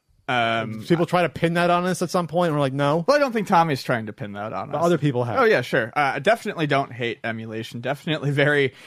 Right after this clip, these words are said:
Speaker 1: pro emulation. Just because I like to buy physical copies of some games does not mean that I am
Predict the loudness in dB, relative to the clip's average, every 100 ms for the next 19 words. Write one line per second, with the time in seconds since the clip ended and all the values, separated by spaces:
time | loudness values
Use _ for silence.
0 | -20 -20 _ 0 2 4 2 2 -2 0
1 | 0 0 0 -6 0 0 0 0 0 2
2 | 2 2 2 0 -2 -4 2 2 2 -2
3 | -6 -6 -6 0 0 0 -6 -8 -6 -2
4 | -2 -2 -2 -2 -6 -8 -6 0 2 2
5 | 0 -2 -2 -4 -10 -20 -8 -4 0 2
6 | 2 -2 -6